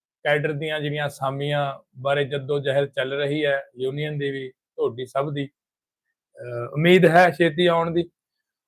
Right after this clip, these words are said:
ਉਹਦੇ ਬਾਬਤ ਤਿਆਰੀ ਕਰ ਰਹੇ ਹਾਂ ਪੁਰਜ਼ੋਰ, ਤਾਂ ਕਿ ਤੁਹਾਨੂੰ ਹਰ ਚੀਜ਼ ਦੀ ਸਮੱਗਰੀ, ਹਰ ਤਰ੍ਹਾਂ ਦੀ ਸਮੱਗਰੀ ਪੂਰੀ ਪਹੁੰਚਾ ਸਕੀਏ।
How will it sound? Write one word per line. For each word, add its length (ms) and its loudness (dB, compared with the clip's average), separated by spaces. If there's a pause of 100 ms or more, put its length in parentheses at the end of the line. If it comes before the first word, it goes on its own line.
(120)
ਉਹਦੇ 220 6
ਬਾਬਤ 480 6
ਤਿਆਰੀ 360 8
ਕਰ 180 4
ਰਹੇ 240 2
ਹਾਂ 100 0
ਪੁਰਜ਼ੋਰ, 560 2
ਤਾਂ 360 -4
ਕਿ 80 0
ਤੁਹਾਨੂੰ 500 2
ਹਰ 80 0
ਚੀਜ਼ 380 0
ਦੀ 180 -2
ਸਮੱਗਰੀ, 500 -4
ਹਰ 160 0
ਤਰ੍ਹਾਂ 240 -2
ਦੀ 100 -4
ਸਮੱਗਰੀ 520 -6 (640)
ਪੂਰੀ 240 8
ਪਹੁੰਚਾ 460 -4
ਸਕੀਏ। 420 -18